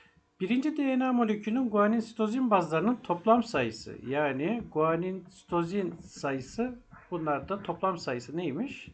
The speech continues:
İkinci D N A molekülüne göre daha fazla olduğunu gözlemliyor. Bunlar da azmış. Buna göre diyor, öğrencinin üzerine çalıştığı birinci D N A molekülüyle ilgili, bu de, birinci D N A ile ilgili soruyor. Bir, iki, üç yargılarından hangileri doğrudur?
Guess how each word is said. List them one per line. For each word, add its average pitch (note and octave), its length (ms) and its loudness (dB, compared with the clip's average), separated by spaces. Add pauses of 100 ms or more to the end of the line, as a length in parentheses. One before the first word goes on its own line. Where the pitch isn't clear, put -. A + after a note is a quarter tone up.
(880)
İkinci G#3+ 400 -2
D G#3+ 160 4
N F#3+ 40 0
A F3+ 60 0
molekülüne D3 480 0
göre A#3+ 280 -4
daha G3 180 8
fazla C3 360 -2
olduğunu D#3+ 400 -4
gözlemliyor. A#2 640 -4
Bunlar C3 300 -6
da A3 80 2
azmış. G#2 640 -2 (960)
Buna C#4+ 160 4
göre B3 280 2
diyor, G#3+ 180 0
öğrencinin A3 480 0
üzerine G#3 340 0
çalıştığı C#3+ 460 -2
birinci G#3 360 -4
D F#3 180 4
N G3+ 80 0
A A3 80 4
molekülüyle F3 720 -2
ilgili, B2+ 360 -6
bu F3 140 -4
de, E3 260 -4
birinci E3+ 320 -4
D D3 180 0
N C3+ 40 -2
A C3 60 0
ile A#2 160 -4
ilgili A2 240 -6
soruyor. C3+ 420 -4 (840)
Bir, A3+ 120 4
iki, B3+ 200 -2
üç A#3 160 -4
yargılarından F#3+ 520 2
hangileri F#3+ 560 0
doğrudur? F3 560 0